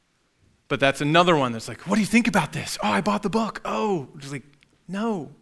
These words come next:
no. Or whether it's someone telling you how to get rid of generational curses, including fixing your anger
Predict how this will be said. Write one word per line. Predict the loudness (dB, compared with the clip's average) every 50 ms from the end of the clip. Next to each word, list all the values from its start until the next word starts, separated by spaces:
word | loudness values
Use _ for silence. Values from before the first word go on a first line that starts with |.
| _ _ _ _ _ _ _ _ _ _ _ _ _ _ -10
no. | -8 -6 -6 -8 -8 -12 -18 -20 _ _ _ _ _ _ _ _ _ _ _ _ _ _ _ _ _ _ _ _ _ _ _ _ _ _ _ _ _ _ _ _ _ _ _ _ _ _ _ _ _ _ _ _ _ _ _ _ _ _ _ _ 8
Or | 8 10 10
whether | 10 8 6 6 4
it's | 4 4 2
someone | 2 4 4 2 2
telling | 0 0 2 4 4 4 4 2 2
you | 2 2
how | 2 2 2 2
to | 2 2
get | 0 0 -2 0
rid | 0 -2 0 0
of | -2 -4
generational | -4 -4 -4 -4 -4 -4 -4 -4 -4 -4 -6 -6 -6 -8 -8 -8
curses, | -12 -10 -6 -4 -4 -4 -4 -8 -12 -12 -12 -12 -14 -16 -16 -14
including | -14 -14 -8 -4 -4 -2 -2 -2 -4
fixing | -4 -6 -8 -8 -8 -8 -8 -6
your | -6 -6 -6 -6 -8
anger | -8 -8 -8 -8 -8 -10 -10 -12 -12